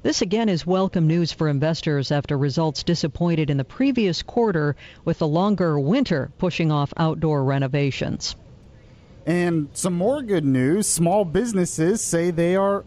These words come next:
Speaker 2: optimistic. Why are they optimistic?
Speaker 1: They are. A gauge of, uh, optimism among the nation's small business owners rose to the second highest on record, and the rosy view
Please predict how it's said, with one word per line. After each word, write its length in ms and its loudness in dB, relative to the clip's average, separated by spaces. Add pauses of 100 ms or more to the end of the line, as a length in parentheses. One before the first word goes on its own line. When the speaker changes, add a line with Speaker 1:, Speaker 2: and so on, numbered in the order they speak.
Speaker 2:
optimistic. 840 -2
Why 180 2
are 140 -2
they 100 0
optimistic? 580 -2 (840)
Speaker 1:
They 180 2
are. 420 2
A 120 0
gauge 320 2
of, 320 0
uh, 260 2
optimism 680 2
among 360 4
the 80 2
nation's 420 0
small 320 0
business 480 0
owners 400 2
rose 420 2
to 80 -2
the 100 0
second 340 -2
highest 400 0
on 200 0
record, 400 0
and 120 0
the 40 0
rosy 380 0
view 380 2